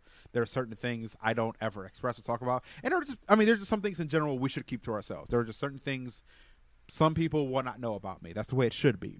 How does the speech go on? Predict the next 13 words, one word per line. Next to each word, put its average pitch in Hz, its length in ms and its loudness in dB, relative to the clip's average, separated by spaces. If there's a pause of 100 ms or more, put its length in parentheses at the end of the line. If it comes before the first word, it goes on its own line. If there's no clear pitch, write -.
But 127 280 6 (1800)
there 147 240 6
are 147 180 6
still 143 440 4
walls 127 600 6
that 117 160 -2
I 113 160 2
have 110 240 0 (120)
up 110 340 -4 (260)
that 123 160 4
I, 135 220 6
I 165 140 12
am 220 180 6